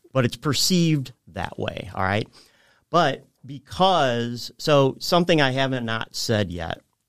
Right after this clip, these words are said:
um, just because we just didn't get there, is that, um, so I already said that lower credit scores, they're paying more, but they're not paying proportionately more compared to the better credit score people. When you go into the other piece of that bucket, which is the down payment,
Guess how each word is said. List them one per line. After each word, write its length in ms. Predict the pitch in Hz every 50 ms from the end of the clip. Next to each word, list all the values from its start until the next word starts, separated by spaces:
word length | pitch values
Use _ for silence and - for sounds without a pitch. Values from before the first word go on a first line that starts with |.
| _ _
um, 460 | - 110 101 101 95 92 92 95 90 85 - _ _ _ _ _ _ _ _ _
just 180 | 117 110 - -
because 280 | 113 - 117 107 101
we 100 | 104 104
just 160 | 98 101 101
didn't 200 | 98 104 98 95
get 220 | 92 107 123 - -
there, 260 | - - - - - - - - _ _ _ _ _ _ _ _
is 300 | 127 139 143 135 113 101
that, 460 | 113 110 104 104 104 104 113 - - - _ _ _ _ _ _ _
um, 300 | 117 113 110 104 104 98
so 140 | 101 -
I 100 | 143 131
already 180 | 139 147 147 131
said 260 | 120 - 139 131 127 117
that 180 | 123 120 117
lower 220 | 113 117 123 120 113
credit 260 | - 135 117 113 -
scores, 440 | - - 117 113 113 113 110 104 - -
they're 300 | - - 123 127 123 120
paying 380 | - - 143 139 127 123 120 117
more, 340 | 110 113 120 123 123 123 123
but 140 | 107 104
they're 100 | - 117
not 240 | 110 117 120 - -
paying 260 | - 120 120 117 113 101
proportionately 800 | - 110 - - 131 120 113 - - 110 92 - - 104 101
more 460 | 104 101 95 98 95 95 92 92 95 - _
compared 480 | - 107 101 - 113 107 104 104 98
to 140 | - - 113
the 100 | 92 101
better 260 | 92 92 98 98 98
credit 280 | 90 - - 101 92 -
score 220 | - - - 82 82
people. 360 | _ - - _ - 85 - _ _ _ _ _ _ _ _ _ _ _ _ _ _ _
When 160 | - 139 139
you 100 | 143 135
go 440 | 120 101 147 156 180 208 208 202 196 -
into 640 | - - 156 151 151 147 - - 151 139 135 131
the 180 | 120 127 127 127
other 260 | 135 151 156 180 165
piece 320 | 143 - - 139 123 - -
of 80 | 117 98
that 220 | 110 107 113 -
bucket, 360 | 87 101 98 - - 107 104
which 240 | 107 110 117 113 -
is 140 | 127 110 87
the 100 | 107 107
down 280 | 92 107 107 107 104
payment, 460 | 101 - 104 101 101 117 131 143 -